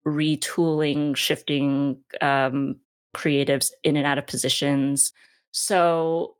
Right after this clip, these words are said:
you know, but it is, it is interesting to see them kind of finally own up to the fact that maybe we actually need to make T V T V's way. To kind of go back to the Corman and Ord thing, it is disappointing because obviously we were banking a lot on,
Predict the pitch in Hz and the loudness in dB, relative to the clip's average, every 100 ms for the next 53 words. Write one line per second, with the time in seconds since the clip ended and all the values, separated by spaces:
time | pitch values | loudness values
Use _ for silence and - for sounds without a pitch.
0 | - 190 170 170 170 175 170 147 - 196 | -2 2 2 2 2 2 2 0 -2 2
1 | 175 165 - 165 156 - 147 139 143 - | 2 2 0 -2 0 0 2 2 0 0
2 | 147 151 147 139 131 - 160 147 147 147 | 0 0 2 0 0 -2 0 0 0 0
3 | 143 139 139 143 139 143 - 139 - 131 | 0 0 -2 0 0 0 -2 -6 -2 -2
4 | 127 - 127 127 - 151 143 151 151 - | -2 -2 0 0 0 0 0 0 0 0
5 | 135 - 147 135 - 135 131 - - 143 | -2 0 0 0 0 -2 -2 -2 -2 -2
6 | 143 139 - 147 147 170 - 196 214 262 | -2 -2 -2 -2 0 0 2 2 0 -2
7 | _ _ - - - - 196 190 170 156 | _ _ -20 -20 -18 -10 -4 0 0 2
8 | 151 147 160 - 156 143 135 131 147 139 | 0 -2 -6 -4 -2 0 0 0 -2 -2
9 | 143 139 135 160 170 147 - 160 165 196 | -2 -2 -2 0 0 -2 -6 -6 -4 0
10 | 185 170 170 - 147 - - 156 156 - | 0 0 -2 -4 -2 -4 -2 -2 0 -2
11 | 151 143 135 _ _ 160 147 151 147 143 | 0 0 -2 _ _ -4 0 0 0 0
12 | - 196 185 180 170 151 151 147 | 0 -2 0 0 2 2 0 -4